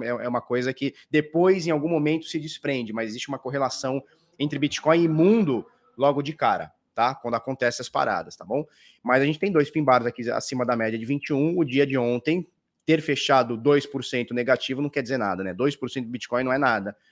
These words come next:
Um ativo que subiu mil e quinhentos por cento, olha só. Choronga Crash aqui.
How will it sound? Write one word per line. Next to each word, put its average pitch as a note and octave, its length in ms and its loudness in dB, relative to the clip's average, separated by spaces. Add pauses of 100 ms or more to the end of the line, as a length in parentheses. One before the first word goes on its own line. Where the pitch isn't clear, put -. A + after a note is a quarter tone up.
(120)
Um A#2 80 -4
ativo C3+ 300 -6
que - 80 -16
subiu B2+ 420 -2 (240)
mil D3+ 200 2
e D#3+ 40 -2
quinhentos C#3+ 380 0
por C3+ 160 -6
cento, B2 340 -4
olha B2+ 140 0
só. G#2+ 340 -4 (1300)
Choronga D3 320 6
Crash A#2+ 400 4
aqui. G2 400 -8